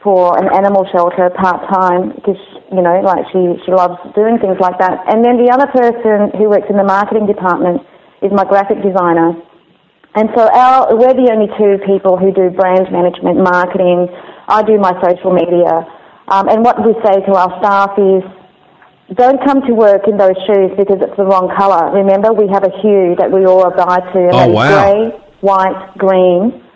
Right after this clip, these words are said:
Speaker 1: black. Uh, anything that's not within those hues will confuse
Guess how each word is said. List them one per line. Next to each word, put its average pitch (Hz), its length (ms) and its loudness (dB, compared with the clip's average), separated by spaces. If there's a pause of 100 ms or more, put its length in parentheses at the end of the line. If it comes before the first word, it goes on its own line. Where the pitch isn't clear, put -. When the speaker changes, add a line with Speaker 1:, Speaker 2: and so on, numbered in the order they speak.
(400)
Speaker 1:
black. 196 520 -4 (560)
Uh, 185 300 2
anything 247 320 0
that's - 260 -2
not 208 220 0
within 202 280 0
those 185 200 0 (140)
hues 202 480 2 (200)
will 196 220 0
confuse 196 880 0